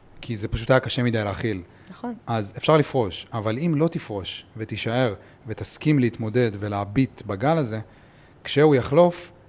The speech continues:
Speaker 1: אתה תגלה עוד איזושהי פיסת אמת על עצמך שלא ידעת לפני.
Speaker 2: בדיוק.
Speaker 1: והפיסת אמת הזאת הייתה, במקרה הזה,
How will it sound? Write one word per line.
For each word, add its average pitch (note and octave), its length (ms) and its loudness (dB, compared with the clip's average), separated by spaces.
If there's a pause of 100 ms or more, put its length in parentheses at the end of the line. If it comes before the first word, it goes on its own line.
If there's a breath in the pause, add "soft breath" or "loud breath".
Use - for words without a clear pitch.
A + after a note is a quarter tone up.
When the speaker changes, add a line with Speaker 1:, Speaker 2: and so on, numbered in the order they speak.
(140)
Speaker 1:
אתה A#2 140 -8
תגלה A#2 400 0
עוד B2 300 -4 (100)
איזושהי A2+ 360 -6
פיסת A2+ 360 -4
אמת A#2 180 -4
על A2 80 -2
עצמך G#2+ 320 -10
שלא A2+ 180 -2
ידעת A2+ 220 0
לפני. G#2+ 440 -6
Speaker 2:
בדיוק. G3 520 -4
Speaker 1:
והפיסת A2+ 440 -2
אמת C#3 180 2
הזאת B2+ 180 0
הייתה, B2+ 260 2
במקרה C3 320 0
הזה, E3 260 2